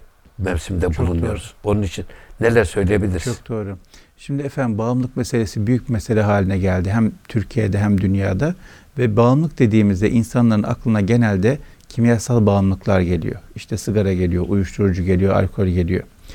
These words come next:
Speaker 2: Ama öte tarafta biz biliyoruz ki kimyasal bağımlılıklar kadar bizim bütün sistemimizi bozan ve zarar veren ve üstüne üstlük son zamanlarda ötekilerden çok daha hızlı ve sinsi bir şekilde yayılan davranışsal bağımlılıklar var.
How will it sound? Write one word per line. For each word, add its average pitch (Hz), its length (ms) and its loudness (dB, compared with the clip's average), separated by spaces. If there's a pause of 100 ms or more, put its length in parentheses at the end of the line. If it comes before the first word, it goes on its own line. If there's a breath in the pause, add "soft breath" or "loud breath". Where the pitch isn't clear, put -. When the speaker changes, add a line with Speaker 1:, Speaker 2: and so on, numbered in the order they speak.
(280 loud breath)
Speaker 2:
Ama 123 140 2
öte 139 200 -2
tarafta 123 460 2
biz 107 180 -4
biliyoruz 135 420 0
ki 107 260 -2 (380 soft breath)
kimyasal 123 600 2
bağımlılıklar 117 580 2
kadar 92 400 0
bizim 101 260 2
bütün - 180 -4
sistemimizi 101 720 0
bozan 92 380 2
ve 95 80 2
zarar 104 380 2
veren 95 240 0 (420 loud breath)
ve 123 80 0
üstüne 131 360 -2
üstlük 120 320 -2
son 120 220 0
zamanlarda 110 640 2
ötekilerden 117 640 0
çok 131 260 -4
daha 117 160 4
hızlı 110 340 2
ve 104 100 2
sinsi 113 340 0
bir 117 40 2
şekilde 101 380 0
yayılan 123 460 4 (380 loud breath)
davranışsal 113 600 2
bağımlılıklar 92 540 2
var. - 260 -8